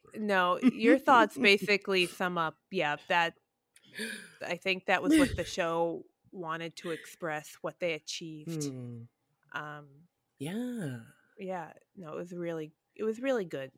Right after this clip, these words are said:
Speaker 1: in that regard.
Speaker 2: Oh,
Speaker 1: And
Speaker 2: God.
Speaker 1: I, I liked it. I liked
Speaker 2: Mm.
Speaker 1: knowing more about these women, and especially older women.
Speaker 2: Yeah, and their, their
Speaker 1: It's
Speaker 2: journey, like, how they get
Speaker 1: Yes.
Speaker 2: to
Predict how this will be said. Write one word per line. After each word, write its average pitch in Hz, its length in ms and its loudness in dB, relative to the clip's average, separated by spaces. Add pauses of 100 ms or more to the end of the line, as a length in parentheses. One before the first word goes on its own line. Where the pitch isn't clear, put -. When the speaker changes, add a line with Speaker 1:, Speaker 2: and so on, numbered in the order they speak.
(160)
Speaker 1:
in 180 120 -10
that 156 160 -10
regard. 151 480 -8
Speaker 2:
Oh, - 760 -14
Speaker 1:
And 190 220 2
Speaker 2:
God. 202 80 2
Speaker 1:
I, 240 120 6 (100)
I 269 40 6
liked 311 360 2
it. 233 120 2
I 220 120 0
liked 233 340 2
Speaker 2:
Mm. 123 320 -8
Speaker 1:
knowing 233 320 0
more 214 240 8
about 214 340 4
these 208 240 0
women, 233 440 -2
and 196 120 -4
especially 233 680 -2
older 220 440 0
women. 359 460 0 (400)
Speaker 2:
Yeah, 180 880 0
and 143 100 2
their, 143 160 4 (200)
their 151 160 8 (100)
Speaker 1:
It's 302 120 4
Speaker 2:
journey, 165 500 2
like, 135 220 2
how 165 200 4
they 196 160 4
get 208 80 2
Speaker 1:
Yes. 254 300 4
Speaker 2:
to 151 300 2